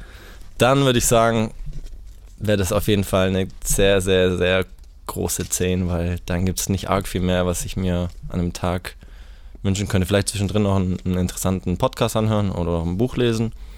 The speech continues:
äh, während man am Strand irgendwo liegt. Ähm, und ja, ich glaub, das wär, das wär ein sehr, sehr schöner Tag. Kann man natürlich auch, ähm, in Verbindung mit, mit, mit, mit ein paar beruflichen Terminen machen.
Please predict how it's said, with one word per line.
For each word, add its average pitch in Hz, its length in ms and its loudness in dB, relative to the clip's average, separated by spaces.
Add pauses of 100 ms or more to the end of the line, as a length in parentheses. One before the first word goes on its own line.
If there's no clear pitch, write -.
(380)
äh, 87 40 -8
während 98 420 2
man 98 100 2
am 95 120 0
Strand 104 360 -2
irgendwo 98 220 2
liegt. 101 380 -2 (580)
Ähm, 87 520 0 (320)
und 90 640 0 (280)
ja, 110 180 -4
ich 110 120 -6
glaub, 92 140 -6
das - 160 -12
wär, 87 300 -4
das 143 160 -2
wär 139 80 4
ein 98 240 0
sehr, 95 160 2
sehr 95 100 4
schöner 95 280 2
Tag. 85 240 -4 (640)
Kann 127 160 4
man 127 80 4
natürlich 107 400 2
auch, 92 420 2
ähm, 87 460 2 (160)
in 95 100 0
Verbindung 90 440 2
mit, - 240 -4
mit, 85 360 -4
mit, 87 440 -8
mit 90 180 -4
ein 85 120 -2
paar 82 180 -2
beruflichen 87 440 -4
Terminen 90 340 -2
machen. 87 240 -2